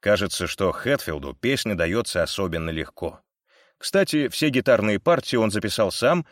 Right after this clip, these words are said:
лишив Кирка Хэммета вклада в мировой успех "Nothing Else Matters". Как только трек был готов,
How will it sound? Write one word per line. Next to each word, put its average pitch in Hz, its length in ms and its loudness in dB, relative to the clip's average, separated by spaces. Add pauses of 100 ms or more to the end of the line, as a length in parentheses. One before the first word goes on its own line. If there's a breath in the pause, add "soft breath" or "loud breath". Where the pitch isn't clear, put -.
(220 soft breath)
лишив 127 460 2
Кирка 127 320 0
Хэммета 143 440 0
вклада 113 420 2
в 92 60 -2
мировой 90 400 2
успех 107 420 -2 (240 soft breath)
"Nothing 90 380 0
Else 82 300 -2
Matters". - 560 -6 (440 soft breath)
Как 95 220 0
только 101 280 2
трек 85 220 0
был 73 180 -4
готов, 82 520 -4